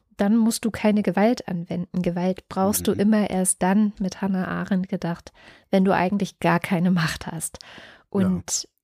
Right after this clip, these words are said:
Speaker 1: klar ist das jetzt eine sehr feinsinnig philosophische Spitzfindigkeit,
Speaker 2: Kann man gut machen,
Speaker 1: ne?
Speaker 2: wenn man so mit Chips auf dem Sofa sitzt,
Speaker 1: Genau,
Speaker 2: ne?
Speaker 1: das nützt jetzt
Speaker 2: <laughs>
Speaker 1: der belarussischen Opposition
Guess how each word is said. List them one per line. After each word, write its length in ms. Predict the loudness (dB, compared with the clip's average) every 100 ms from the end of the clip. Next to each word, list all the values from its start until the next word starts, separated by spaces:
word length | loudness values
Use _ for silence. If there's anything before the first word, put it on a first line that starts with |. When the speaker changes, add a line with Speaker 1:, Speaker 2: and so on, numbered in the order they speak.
| _ _
Speaker 1:
klar 320 | -2 2 2 2
ist 180 | -2 0
das 160 | -2
jetzt 260 | 0 -4 -2
eine 300 | 0 0 -2
sehr 320 | -2 0 0
feinsinnig 840 | -2 -2 2 2 2 2 2 2 0
philosophische 880 | -2 0 0 0 -2 -2 -2 0 -2
Spitzfindigkeit, 500 | -2 -2 -2 -2 2
Speaker 2:
Kann 100 | 2
man 220 | 2 2
gut 100 | 2
machen, 200 | 2 4
Speaker 1:
ne? 80 | 4
Speaker 2:
wenn 60 |
man 80 | 4
so 100 | 2
mit 140 | 0 0
Chips 280 | -2 -2
auf 140 | -4 -2
dem 100 | -2
Sofa 360 | 0 0 0
sitzt, 260 | 0 0 2
Speaker 1:
Genau, 160 | 2 2 2 0 0
Speaker 2:
ne? 60 | 2
Speaker 1:
das 140 | 2
nützt 240 | 2 0 0
jetzt 240 | 0 0
Speaker 2:
<laughs> 20 |
Speaker 1:
der 60 | 0
belarussischen 880 | 2 2 2 2 0 0 -2 -2 -2
Opposition 840 | -2 -2 0 0 0 0 2 0